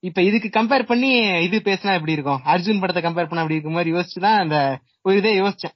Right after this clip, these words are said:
சரின்னு சொல்லிட்டு, சரி ஓகே, அவங்க இதுக்கே கொலாபே இது பண்ணுவோம்னு சொல்லிட்டு, சரி நம்ம கொலாப் பண்ணலாம் அப்படிங்கிற மாதிரி சொல்லி இது பண்ணோம். ஆனா அந்த, அது இந்த அளவுக்கு மோசமா போகும்னு நினைச்சு கூட பார்த்ததில்ல. அதாவது இந்த,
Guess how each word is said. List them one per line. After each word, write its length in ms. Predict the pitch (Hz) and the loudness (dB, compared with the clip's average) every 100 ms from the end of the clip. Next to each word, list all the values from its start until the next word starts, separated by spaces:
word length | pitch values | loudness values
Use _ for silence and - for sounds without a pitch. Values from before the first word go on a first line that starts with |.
| - | -2
சரின்னு 240 | 226 220 | 0 0
சொல்லிட்டு, 360 | 214 285 277 240 | -4 -6 -4 -4
சரி 160 | 269 | -2
ஓகே, 180 | 294 285 | -4 2
அவங்க 340 | 220 196 214 214 | 2 4 2 0
இதுக்கே 280 | 208 208 233 | 0 -2 -2
கொலாபே 360 | 220 190 190 196 | 0 0 2 0
இது 120 | 180 | -2
பண்ணுவோம்னு 300 | 165 160 165 | -4 -4 -4
சொல்லிட்டு, 260 | 165 165 277 | -6 -8 -6
சரி 300 | 262 208 175 | -2 0 0
நம்ம 160 | 170 | 0
கொலாப் 260 | 165 175 170 | 2 2 0
பண்ணலாம் 260 | 156 147 143 | 0 0 0
அப்படிங்கிற 220 | 143 143 | 0 -4
மாதிரி 200 | 151 151 | -4 -6
சொல்லி 240 | 147 151 147 | -6 -4 -4
இது 160 | 131 131 | -4 -6
பண்ணோம். 380 | 143 135 180 143 - - - - _ - | -4 0 0 -2 -10 -20 -20 -20 _ 0
ஆனா 160 | 170 208 | 4 4
அந்த, 220 | 175 156 143 135 - _ - | 4 4 4 2 -4 _ 0
அது 160 | 160 170 | 4 6
இந்த 200 | 214 247 | 6 6
அளவுக்கு 280 | 254 254 | 4 4
மோசமா 360 | 233 226 220 233 | 4 4 4 2
போகும்னு 360 | 208 214 220 185 | 4 4 4 2
நினைச்சு 220 | 180 - | 0 -2
கூட 120 | 208 | -2
பார்த்ததில்ல. 340 | 180 165 156 | 0 0 2
அதாவது 240 | 165 190 185 147 131 _ _ - | 2 2 2 0 -4 _ _ -4
இந்த, 160 | 170 | 0